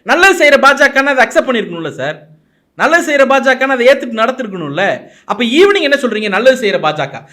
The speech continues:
காலையில நிராகரிச்சாங்கங்கிறீங்க, ஈவினிங் நல்லது செய்யற பாஜகங்கிறீங்க. அப்ப அந்த முரண் இருக்குல்ல, இந்த முரண் எதுக்குன்னா பயம், அச்சம். இன்னைக்கு எடப்பாடி பழனிசாமி என்ன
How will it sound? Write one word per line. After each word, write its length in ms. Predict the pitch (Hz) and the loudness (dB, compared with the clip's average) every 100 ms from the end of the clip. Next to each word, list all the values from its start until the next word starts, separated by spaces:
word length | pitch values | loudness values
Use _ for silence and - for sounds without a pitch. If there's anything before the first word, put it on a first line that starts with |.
| _ | _
காலையில 520 | 202 302 320 339 262 | -2 2 2 2 2
நிராகரிச்சாங்கங்கிறீங்க, 1080 | 262 311 277 277 226 220 170 131 139 214 208 | 2 2 0 0 -2 -2 -6 -6 -4 -6 -4
ஈவினிங் 320 | 262 330 330 | -4 -2 -2
நல்லது 400 | 233 262 262 208 | 0 2 2 0
செய்யற 40 | |
பாஜகங்கிறீங்க. 800 | 190 170 165 165 170 143 123 120 - - | -2 -2 -4 -4 -6 -8 -10 -14 -16 -20
அப்ப 180 | - 208 | -2 0
அந்த 240 | 254 247 | 2 0
முரண் 340 | 220 311 370 | 0 0 0
இருக்குல்ல, 320 | 262 196 190 180 | 0 0 0 -2
இந்த 160 | 185 | -2
முரண் 280 | 196 311 381 | -2 -2 0
எதுக்குன்னா 560 | 240 233 - 151 214 151 | -2 -4 -8 -8 -8 -6
பயம், 320 | 170 220 - | -6 -6 -8
அச்சம். 360 | 151 - - - _ _ _ | -14 -10 -12 -12 _ _ _
இன்னைக்கு 320 | 185 196 190 | -6 -4 0
எடப்பாடி 280 | 180 - 269 | -2 2 0
பழனிசாமி 420 | - 202 196 170 | 0 -4 -6 -8
என்ன 240 | 156 202 | -6 -6